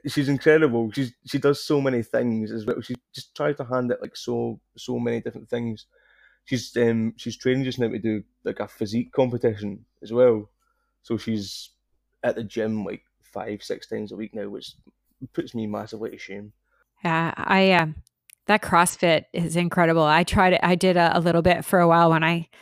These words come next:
Speaker 2: got back into sports after having kids, and just to try to get some strength back, and it's,
Speaker 1: Yeah.
Speaker 2: it's tough.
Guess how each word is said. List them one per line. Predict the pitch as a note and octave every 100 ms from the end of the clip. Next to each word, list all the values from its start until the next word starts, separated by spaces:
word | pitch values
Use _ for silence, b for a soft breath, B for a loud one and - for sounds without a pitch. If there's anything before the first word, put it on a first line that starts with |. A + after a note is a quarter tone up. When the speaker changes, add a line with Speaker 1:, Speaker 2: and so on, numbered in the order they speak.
| B B _
Speaker 2:
got | E3+ D#3
back | D3+ -
into | D#3+ D#3 D#3+
sports | - - D#3 F2 - D#3
after | D#3+ E3
having | D3+ D3
kids, | - F3+ G3
and | F3 D3+ B B B B _ -
just | F#3+ -
to |
try | - F#3+ F#3
to | F3
get | E3+ -
some | - F#3
strength | - E3 F3+ -
back, | - A#3 D4 G3
and | F3
it's, | F#3 C4+ - -
Speaker 1:
Yeah. | A#3+ A#3
Speaker 2:
it's | D#4 - - - -
tough. | - - - - -